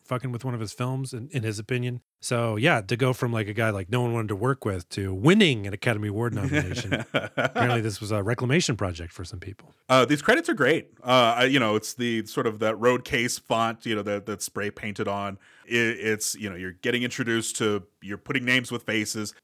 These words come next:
Speaker 2: Uh, you also, you know, the music is great in this movie. You know, it's very effective in this scene. It's a little, you know, uh, military march. Music by Frank Duvall, Mac. Do, are you familiar with that name at all?
Speaker 1: No.
Speaker 2: Well,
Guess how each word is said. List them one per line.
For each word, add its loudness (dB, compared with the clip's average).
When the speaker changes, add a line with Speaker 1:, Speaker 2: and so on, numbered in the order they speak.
Speaker 2:
Uh, 4
you 2
also, 4
you -12
know, -4
the -2
music 0
is -4
great -6
in 0
this -4
movie. -8
You -6
know, -6
it's -10
very 4
effective 2
in 0
this -4
scene. -4
It's -8
a -12
little, -8
you -14
know, -20
uh, -16
military 2
march. 0
Music 2
by 2
Frank 2
Duvall, 4
Mac. -6
Do, -2
are 4
you 2
familiar -4
with -4
that 0
name 0
at 0
all? -2
Speaker 1:
No. 2
Speaker 2:
Well, 6